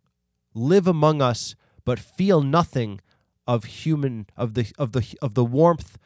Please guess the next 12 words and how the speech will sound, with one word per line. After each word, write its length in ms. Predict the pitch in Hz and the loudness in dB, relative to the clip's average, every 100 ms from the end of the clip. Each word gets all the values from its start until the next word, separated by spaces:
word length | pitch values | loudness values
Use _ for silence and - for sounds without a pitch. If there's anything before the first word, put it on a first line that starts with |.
| _ - | _ -12
of 140 | 117 | -12
humanity 680 | - 127 135 139 110 90 - _ _ _ | -6 -2 0 0 -2 -6 -12 _ _ _
and 220 | 107 110 | -8 -6
just, 520 | 101 135 131 - - - _ _ _ _ _ _ _ _ _ _ _ | 0 0 0 -4 -14 -16 _ _ _ _ _ _ _ _ _ _ _
um, 480 | 117 107 101 98 - _ _ _ _ _ - | -6 -4 -6 -14 -20 _ _ _ _ _ -20
cruise 720 | - - 175 202 208 185 - | -10 2 4 6 6 2 -2
through 240 | 170 180 | -2 0
the 100 | 165 | 2
world 580 | 135 131 143 147 156 - _ _ _ _ _ | 2 4 6 6 2 -6 _ _ _ _ _
like, 520 | 107 120 113 - - _ _ _ _ | -4 -2 -2 -6 -20 _ _ _ _
um, 500 | - 107 101 98 98 - _ _ _ _ _ _ _ _ _ _ _ _ _ _ | -6 -4 -4 -6 -12 -16 _ _ _ _ _ _ _ _ _ _ _ _ _ _
like 380 | 113 107 - | -4 -4 -8